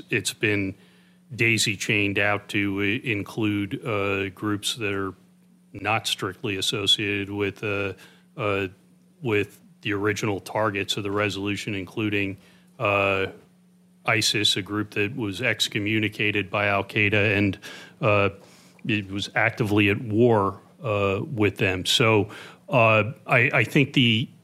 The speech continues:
the history of the two thousand and one A U M F with regard to associated forces says that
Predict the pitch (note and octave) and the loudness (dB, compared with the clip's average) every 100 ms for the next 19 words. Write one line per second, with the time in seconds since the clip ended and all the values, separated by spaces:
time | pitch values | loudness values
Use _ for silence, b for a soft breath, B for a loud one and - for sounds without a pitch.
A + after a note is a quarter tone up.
0 | _ _ _ _ _ _ _ _ _ A#2+ | _ _ _ _ _ _ _ _ _ 2
1 | A#2 D3+ - C3+ A2+ - B2 A#2+ A2+ A#2+ | 4 4 6 4 4 4 2 4 2 2
2 | A2 G#2+ G#2+ B2 B2 G#2+ G#2 G2+ G#2 G#2+ | 2 4 4 2 2 2 4 2 2 0
3 | B2+ G#2 G2+ G#2+ G#2 G2+ G2+ F#2 A2+ G2+ | 0 -2 0 2 2 2 0 0 2 2
4 | A2+ G2+ G2+ - A2+ G#2+ - G#2 F#2+ B | 2 0 0 -2 0 0 0 -2 -4 B
5 | B B B B _ - - B2 A#2+ G2+ | B B B B _ -2 2 6 6 4
6 | A2 G#2+ G2 | 4 4 2